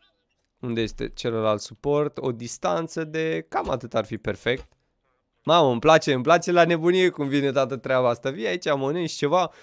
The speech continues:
și o să avem, uh, o să avem rafturi. O să fac rafturi de lemn și o să trebuiască să le umplem cu lapte, cu o grămadă de nebunii pe aici, mâncare. Uite, frigiderul va trebui să-l punem.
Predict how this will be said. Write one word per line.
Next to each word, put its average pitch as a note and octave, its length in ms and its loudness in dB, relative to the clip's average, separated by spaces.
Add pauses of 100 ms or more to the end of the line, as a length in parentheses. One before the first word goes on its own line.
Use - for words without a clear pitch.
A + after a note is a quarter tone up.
(140)
și - 300 -6
o D3+ 120 4
să D3+ 140 0
avem, E3 360 2
uh, E3+ 260 0
o - 60 -4
să C#3+ 100 0
avem D3+ 280 2
rafturi. C3 640 2
O A#2+ 40 0
să A#2 140 -6
fac C3 260 -2
rafturi B2 480 -2
de A2 100 0
lemn B2 540 -2 (280)
și - 140 -14
o B2+ 40 -8
să B2+ 140 -8
trebuiască C#3 480 -2
să C3+ 140 -6
le C3 120 -2
umplem A#2 380 -4
cu - 160 -14
lapte, E3+ 440 -6
cu - 140 -10
o C#3+ 60 -4
grămadă F3 420 -6
de D#3 120 -8
nebunii D#3 460 -6
pe - 100 -2
aici, A#2+ 240 -2
mâncare. G#2+ 600 0
Uite, B2 240 -2
frigiderul A2+ 720 -2
va A2 140 2
trebui A2+ 300 -8
să-l A2+ 260 -6
punem. A2 440 -6